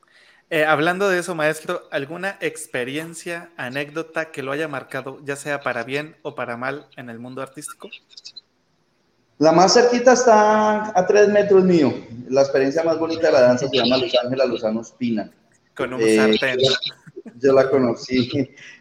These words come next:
Speaker 2: yo la conocí a ella siendo alumna de, de un amigo mío, Nader Molina, un maestro. Hace ra-, mucho, creo que está por Estados Unidos.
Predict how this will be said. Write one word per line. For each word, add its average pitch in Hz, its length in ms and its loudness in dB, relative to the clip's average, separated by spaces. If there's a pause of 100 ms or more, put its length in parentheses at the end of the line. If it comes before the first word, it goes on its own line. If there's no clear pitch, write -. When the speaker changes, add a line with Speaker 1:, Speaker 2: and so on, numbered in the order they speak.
Speaker 2:
yo 127 120 6
la 135 120 6
conocí 131 360 2
a 117 80 6
ella 135 180 4
siendo 139 340 0
alumna 127 600 2
de, 110 460 2
de 110 220 -2
un 113 800 -8
amigo 131 300 2
mío, 127 200 -2
Nader 120 240 0
Molina, 104 380 -10 (200)
un 110 120 -8
maestro. 120 440 2 (500)
Hace 113 180 -2
ra-, 113 140 2
mucho, 113 340 -4 (720)
creo 113 160 0
que 117 60 -4
está 110 180 0
por 117 100 0
Estados 113 300 2
Unidos. 156 240 -2